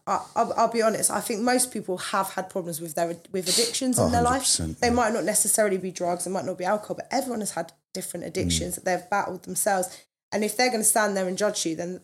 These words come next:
Speaker 1: that's the worst person in the room, as
Speaker 2: Mm.
Speaker 1: far as I'm
Speaker 2: Mm.
Speaker 1: concerned. They've
Speaker 2: Well, people, people, ju-,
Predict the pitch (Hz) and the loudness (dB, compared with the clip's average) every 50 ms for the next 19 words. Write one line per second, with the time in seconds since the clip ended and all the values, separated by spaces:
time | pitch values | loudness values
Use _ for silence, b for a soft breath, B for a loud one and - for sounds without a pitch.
0 | _ _ - 196 202 202 - 208 190 196 190 185 185 - 190 180 175 - - 175 | _ _ -2 -2 0 0 -2 0 0 0 0 0 -2 -2 -2 0 0 0 0 -2
1 | 170 175 170 170 190 170 160 175 170 - 160 165 175 160 160 - 180 175 170 - | -4 -4 -2 -2 -2 -4 -4 -4 -6 -4 -2 -2 -2 0 -2 -2 -4 -4 -8 -6
2 | - 80 78 78 78 76 - - - - _ _ _ _ _ - - - 180 180 | -6 -4 -4 -4 -4 -6 -10 -12 -14 -16 _ _ _ _ _ -6 0 0 0 0
3 | 180 - - _ _ _ _ _ 107 104 - 143 139 120 123 107 98 - - 117 | -2 -8 -16 _ _ _ _ _ 0 6 8 8 8 8 8 4 4 6 6 6
4 | 113 101 98 95 92 - - | 6 6 4 2 2 2 0